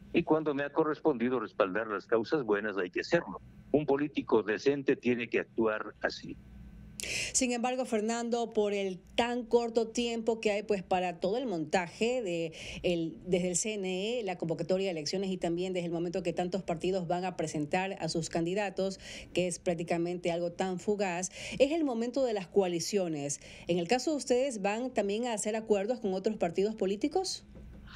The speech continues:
Speaker 1: Sí, yo provengo de esta, de este tejido social político que se llama Gente Buena a nivel nacional,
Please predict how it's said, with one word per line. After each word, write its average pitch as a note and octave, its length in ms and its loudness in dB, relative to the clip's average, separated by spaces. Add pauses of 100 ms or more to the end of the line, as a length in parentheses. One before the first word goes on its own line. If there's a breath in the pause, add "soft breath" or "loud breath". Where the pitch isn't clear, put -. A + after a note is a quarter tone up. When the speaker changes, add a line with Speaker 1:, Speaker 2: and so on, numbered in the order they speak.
(300 loud breath)
Speaker 1:
Sí, - 160 0
yo C#3+ 140 4
provengo F3+ 460 2
de C#3+ 200 0
esta, A2 760 0
de A#2+ 60 2
este A#2 160 2
tejido A2+ 460 0
social G2 300 0
político D#3 580 0
que - 100 -4
se - 140 -8
llama F#3 280 0
Gente G2+ 240 -2
Buena C3+ 380 -2
a G2+ 60 -8
nivel F#2 260 -4
nacional, C3+ 460 -2